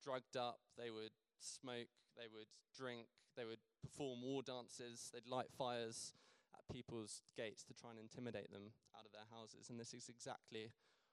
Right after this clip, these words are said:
what happened for three or four days in a row at the gates to Peter's farm. Um, and Peter and his wife got down, um, on their knees on the third or fourth night,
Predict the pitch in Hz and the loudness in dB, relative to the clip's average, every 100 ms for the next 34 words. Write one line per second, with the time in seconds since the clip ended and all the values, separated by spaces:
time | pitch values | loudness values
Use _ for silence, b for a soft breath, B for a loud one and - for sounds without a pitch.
0 | b - - 117 - 107 104 - - - | b -6 -6 -10 -10 -12 -12 -16 -12 -2
1 | 147 151 131 143 127 120 113 113 107 113 | 2 2 0 -2 0 -2 -4 -6 -4 -6
2 | 95 104 _ b b b b 117 - 117 | -8 -12 _ b b b b -8 -8 -6
3 | 117 107 - - - - 107 - - - | -4 -4 -4 -10 -8 -10 -12 -12 -14 -6
4 | 123 107 107 _ _ _ _ _ _ _ | -4 -4 -8 _ _ _ _ _ _ _
5 | _ _ _ - _ _ b b b b | _ _ _ -20 _ _ b b b b
6 | b - 120 117 117 120 127 - 185 - | b 2 4 4 2 0 0 4 2 4
7 | 160 139 147 175 - - - 127 139 120 | 0 2 4 2 -2 -14 -8 -4 0 2
8 | 120 117 113 113 113 - _ 117 113 110 | 2 0 -4 -6 -10 -16 _ -6 -4 -2
9 | 110 - 113 110 110 110 123 156 - - | -4 -2 -2 0 0 -2 -2 -4 -8 -10
10 | _ 113 110 - 113 107 - 113 104 107 | _ -6 -6 -4 -6 -6 -8 -12 -8 -8
11 | 123 - - | -8 -8 -12